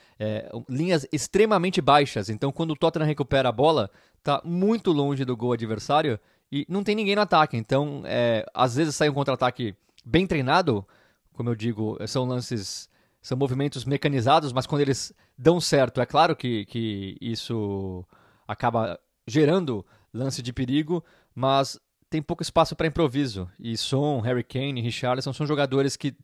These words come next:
poderiam ter mais liberdade pra improvisar. Então, é... até recentemente o Dyer falou em uma entrevista que todo mundo tava muito feliz com o trabalho do Antônio Conte, que é, é inegável a,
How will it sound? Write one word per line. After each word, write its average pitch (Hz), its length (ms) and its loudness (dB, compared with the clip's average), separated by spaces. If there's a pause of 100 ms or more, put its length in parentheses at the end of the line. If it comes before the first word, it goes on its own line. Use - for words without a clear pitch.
(440)
poderiam 151 380 2
ter 160 100 0
mais 143 220 2
liberdade 131 560 0
pra 131 160 -2
improvisar. 123 600 -2 (600)
Então, 135 760 0
é... 113 800 0 (420)
até 160 460 2
recentemente 160 640 0
o 175 60 0
Dyer 160 340 6
falou 127 260 -2
em 131 80 0
uma 131 120 -4
entrevista 123 600 -4 (540)
que 123 380 -4 (300)
todo 156 200 0
mundo 151 180 -2
tava 139 160 2
muito 139 240 -2
feliz 156 400 0
com 139 120 -4
o 123 40 -4
trabalho 120 340 0
do 117 60 -2
Antônio 110 240 -4
Conte, 143 560 -2
que 101 340 -8 (540)
é, 104 220 -6
é 123 40 2
inegável 131 680 4
a, 98 440 2